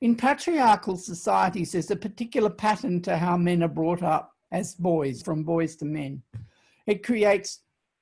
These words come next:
a psychology of competitive striving to beat other men. It works against empathetic relationships with women.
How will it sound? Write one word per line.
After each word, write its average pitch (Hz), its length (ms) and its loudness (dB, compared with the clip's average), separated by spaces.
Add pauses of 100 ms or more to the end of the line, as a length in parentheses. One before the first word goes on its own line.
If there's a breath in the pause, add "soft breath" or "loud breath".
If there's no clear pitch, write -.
(500)
a 214 120 2
psychology 240 840 4
of 196 120 2
competitive 185 640 -4
striving 175 640 4
to - 80 -10
beat 175 280 -2
other 170 260 0
men. 202 420 0 (720)
It 214 180 -4
works 208 340 2
against 202 540 -2 (140)
empathetic 196 680 0
relationships 175 880 -2
with 151 160 -6
women. 214 480 0